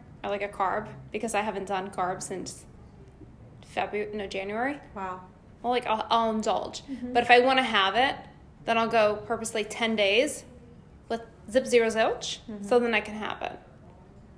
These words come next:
Speaker 1: But it's the same commitment
Speaker 2: To whatever works.
Speaker 1: to,
Speaker 2: Yeah.
Speaker 1: but it's the same commitment to, like, to this topic,
Speaker 2: Mm-hmm.
Speaker 1: that if you really want it that badly, you're going to
Speaker 2: Right. Yeah.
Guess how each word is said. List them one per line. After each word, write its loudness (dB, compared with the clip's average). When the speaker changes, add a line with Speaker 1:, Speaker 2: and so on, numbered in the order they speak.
Speaker 1:
But 6
it's 0
the -6
same 4
commitment 2
Speaker 2:
To -14
whatever 0
works. 0
Speaker 1:
to, 4
Speaker 2:
Yeah. 2
Speaker 1:
but 6
it's 0
the -6
same 4
commitment 4
to, 0
like, -4
to 2
this -4
topic, 0
Speaker 2:
Mm-hmm. -8
Speaker 1:
that 6
if -2
you -2
really 2
want 2
it 0
that 0
badly, 4
you're 0
going 0
to -2
Speaker 2:
Right. -10
Yeah. -12